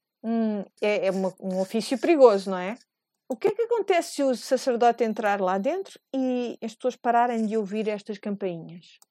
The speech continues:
Provavelmente é sinal de que houve alguma coisa que correu muitíssimo mal. Por isso estas campainhas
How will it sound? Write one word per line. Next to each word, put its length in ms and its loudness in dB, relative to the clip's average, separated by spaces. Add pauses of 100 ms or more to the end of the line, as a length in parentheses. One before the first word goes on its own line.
(280)
Provavelmente 460 2
é 60 2
sinal 340 -2
de 80 -14
que 100 0
houve 140 2
alguma 260 2
coisa 260 -2
que 60 -20
correu 300 -2
muitíssimo 920 2
mal. 360 2 (840)
Por 140 -2
isso 180 -2
estas 300 -6
campainhas 800 0